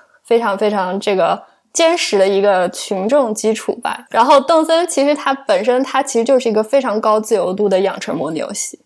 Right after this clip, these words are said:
就这是最简单的概括。然后你可以在里面做很多很多自己的事情，然后可以发挥自己创造力，也可以去做，就是根据它所有的里面的任务和系统去收集啊，然后去装饰啊，这样子。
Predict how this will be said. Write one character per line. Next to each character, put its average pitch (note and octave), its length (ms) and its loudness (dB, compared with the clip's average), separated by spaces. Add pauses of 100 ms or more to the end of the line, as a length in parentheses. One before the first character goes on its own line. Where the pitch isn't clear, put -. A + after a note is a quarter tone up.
(140)
就 G3+ 140 2
这 G#3 140 0
是 G3+ 140 -2
最 C#4 220 0
简 - 180 -4
单 - 140 -6
的 - 100 -10
概 - 200 -4
括。 - 180 -6
然 - 100 -4
后 G#3 80 0
你 G#3 140 -4
可 - 140 -2
以 G3+ 40 0
在 G#3 160 0
里 F#3 80 -6
面 - 160 -10
做 G#3 180 -2
很 G#3 180 -6
多 G#3+ 140 0
很 G#3 160 -6
多 - 220 -6
自 G#3 180 -4
己 - 60 -4
的 - 80 -10
事 - 160 -6
情， - 180 -8
然 - 120 -6
后 G3+ 80 -4
可 A3 120 -4
以 A3 60 -4
发 A#3+ 160 0
挥 A3 120 2
自 A3 100 0
己 E3 80 0
创 G#3+ 200 -6
造 G3+ 160 -2
力， E3+ 140 -2
也 C#3 160 -4
可 - 160 -2
以 G3+ 60 0
去 G#3 180 -2
做， G3+ 260 0
就 G#3 140 -2
是 G#3 100 -2
根 G#3 200 0
据 G#3 80 2
它 G3 300 0
所 - 260 -4
有 E3+ 100 0
的 E3+ 160 0
里 F3+ 80 -2
面 C3 160 -6
的 F3+ 100 0
任 G3+ 180 0
务 F#3 80 -6
和 - 140 -8
系 G3 200 -4
统 G3 180 -8
去 F#3 140 0
收 A3 280 0
集 G#3+ 220 -6
啊， - 320 -2
然 E3 100 -4
后 E3 120 -2
去 G3+ 200 -4
装 G3+ 300 -4
饰 G3+ 220 -4
啊， - 280 -6
这 - 100 -8
样 - 220 -10
子。 - 160 -12